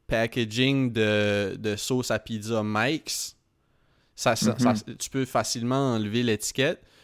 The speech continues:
Speaker 1: Puis ça fait un bon,
Speaker 2: Ouais.
Speaker 1: ça fait un bon petit verre à espresso, genre que tu t'ajoutes juste du lait dedans. Puis c'est ça. Puis là, comme, euh,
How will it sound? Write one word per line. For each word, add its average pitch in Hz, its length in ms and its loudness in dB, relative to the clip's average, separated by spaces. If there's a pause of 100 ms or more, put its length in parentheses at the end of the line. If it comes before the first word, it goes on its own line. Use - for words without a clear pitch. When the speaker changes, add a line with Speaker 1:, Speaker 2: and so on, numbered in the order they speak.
(120)
Speaker 1:
Puis - 80 -6
ça 113 120 4
fait 147 120 0
un 139 160 4
bon, 127 360 2
Speaker 2:
Ouais. 104 80 4
Speaker 1:
ça 95 120 4
fait - 100 -4
un 147 180 2
bon 131 440 4
petit - 220 -6
verre 120 320 4
à 107 140 2
espresso, 113 760 -2
genre 113 280 0
que 107 80 -4
tu - 200 -6
t'ajoutes 104 480 -2
juste 107 280 -6
du 107 220 -4
lait 104 280 2
dedans. 101 440 -6
Puis - 180 -10 (380)
c'est 104 200 -8
ça. 147 200 0
Puis 113 100 -6
là, 113 100 4
comme, 113 280 2
euh, 101 420 2